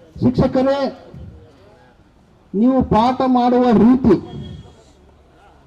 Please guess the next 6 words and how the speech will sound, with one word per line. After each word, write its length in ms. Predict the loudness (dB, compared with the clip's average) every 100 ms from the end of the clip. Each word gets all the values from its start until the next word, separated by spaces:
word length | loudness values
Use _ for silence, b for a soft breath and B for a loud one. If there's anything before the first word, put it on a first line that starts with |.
| _ _
ನೀವು 400 | -4 -2 0 -2
ಹಂಚುವ 500 | -2 0 0 0 0 0 -2 0
ಜ್ಞಾನ, 280 | 2 2 2 0 -2 -14 -20 -20 _ _ -20 -20 _ _ _ _ -10 0
ನೀವು 180 | 2 4 4 4
ಮಾಡುವ 300 | 4 2 2 2 2
ಆರೈಕೆ, 420 | 2 2 2 2